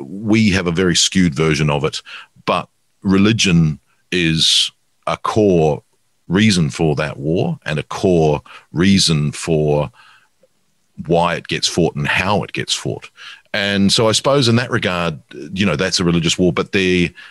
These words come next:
they're a constant in both Greek and Roman warfare, this idea of wars of religion. And, you know, when you jump forward to, uh, wars, for instance, the conquest of Judea,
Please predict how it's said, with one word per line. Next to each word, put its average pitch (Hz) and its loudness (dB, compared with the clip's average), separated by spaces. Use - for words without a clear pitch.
they're 92 2
a 82 -2
constant - -2
in 78 0
both 85 -2
Greek 92 -2
and 98 -2
Roman 73 0
warfare, 71 -2
this 69 -2
idea 73 -2
of 73 -2
wars 80 0
of 64 -6
religion. 76 -2
And, 76 -2
you - -8
know, 80 0
when 110 2
you 95 2
jump - -4
forward 110 2
to, 78 -2
uh, 76 -4
wars, 80 2
for 90 0
instance, - 0
the 85 -6
conquest 104 0
of 78 0
Judea, 78 0